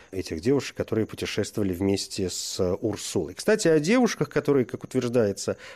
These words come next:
были замучены на месте, тоже, по большому счету, неизвестно ничего достоверного.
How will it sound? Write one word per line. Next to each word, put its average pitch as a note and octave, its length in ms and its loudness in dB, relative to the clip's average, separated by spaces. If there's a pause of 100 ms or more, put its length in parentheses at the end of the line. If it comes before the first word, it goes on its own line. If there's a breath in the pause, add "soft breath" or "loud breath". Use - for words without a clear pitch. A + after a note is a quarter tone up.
были A#2 240 4
замучены C3 560 4
на C3 120 6
месте, G#3+ 300 4
тоже, C3 540 4 (340 loud breath)
по - 100 -4
большому A#2 300 2
счету, D#3 240 0
неизвестно B2+ 600 6
ничего G#2+ 240 2
достоверного. G3+ 840 4